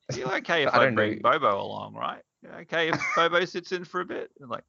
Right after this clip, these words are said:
Speaker 1: "Yeah, I don't like
Speaker 2: Oh,
Speaker 1: Bobo."
Speaker 2: Bobo shits on the couch a lot. I don't know.
Speaker 1: Yeah.
Speaker 2: I'm, I don't know. <laughs> And you're too nice to say no.
Speaker 1: Yeah, yeah.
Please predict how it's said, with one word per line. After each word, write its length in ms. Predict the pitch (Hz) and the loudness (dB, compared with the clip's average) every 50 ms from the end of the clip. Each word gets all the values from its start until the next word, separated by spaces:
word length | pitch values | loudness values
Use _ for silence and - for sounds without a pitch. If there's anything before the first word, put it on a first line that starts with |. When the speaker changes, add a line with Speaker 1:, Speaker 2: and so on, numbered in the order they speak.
| _ _ | _ _
Speaker 1:
"Yeah, 1000 | - 123 127 123 131 143 143 143 135 117 113 143 160 151 151 147 127 107 101 92 | -18 -16 -14 -14 -14 -14 -14 -14 -12 -12 -12 -12 -14 -14 -14 -14 -12 -12 -12 -12
I 20 | 92 | -12
don't 160 | 95 110 113 | -14 -14 -12
like 160 | 110 110 113 - - | -12 -14 -6 2 4
Speaker 2:
Oh, 340 | 127 127 127 127 127 123 110 | 6 8 10 10 10 8 6
Speaker 1:
Bobo." 80 | - - 113 127 139 147 | 4 4 6 6 6 6
Speaker 2:
Bobo 200 | 139 147 139 139 | 6 4 4 2
shits 680 | 127 131 - - - - - - 113 107 - - - | 0 -4 -8 -10 -10 -10 -6 -4 -4 -4 -6 -6 -10
on 120 | 123 113 113 | -8 -8 -8
the 80 | 110 | -8
couch 480 | 107 _ - - - - - - - - | -10 _ -18 -16 -12 -12 -12 -12 -12 -14
a 60 | - - | -14 -14
lot. 360 | - 92 82 69 73 76 92 | -8 -6 -4 -2 -2 0 0
I 80 | 131 | 0
don't 100 | 123 90 | -2 -2
know. 140 | - - 117 131 | -4 -4 -2 0
Speaker 1:
Yeah. 300 | 131 131 127 123 123 98 - - - - - - - - - - - - - _ _ _ - | 0 2 2 2 0 -2 -4 -10 -16 -18 -18 -18 -18 -18 -18 -20 -20 -20 -20 _ _ _ -12
Speaker 2:
I'm, 100 | 120 - - _ _ - | -12 -12 -12 _ _ -4
I 100 | 113 120 | -2 0
don't 220 | 117 107 - - | 0 -2 -2 -4
know. 480 | 53 58 53 57 57 53 60 - 120 117 - | -6 -6 -4 -4 -4 -6 -4 -4 -4 -6 -4
<laughs> 60 | - 151 127 - - - - - - - - - - - - - | -6 -8 -10 -8 -10 -12 -12 -12 -14 -18 -18 -18 -18 -16 -12 -8
And 100 | 107 104 | -4 -4
you're 80 | 104 107 | -4 -4
too 240 | - - 147 139 | -2 0 0 2
nice 360 | 117 107 104 104 104 104 - - | 2 2 2 0 0 -2 -4 -10
to 100 | - - | -12 -10
say 240 | - - 104 104 | -6 -4 -2 -2
no. 440 | 104 101 85 90 95 104 - - - 127 - - _ _ _ - | -2 -2 -2 -2 -2 -2 -4 -6 -6 -8 -10 -14 _ _ _ -6
Speaker 1:
Yeah, 360 | 110 104 101 101 98 98 101 | -4 -4 -2 -4 -4 -6 -6
yeah. 260 | 107 104 101 98 | -8 -8 -10 -10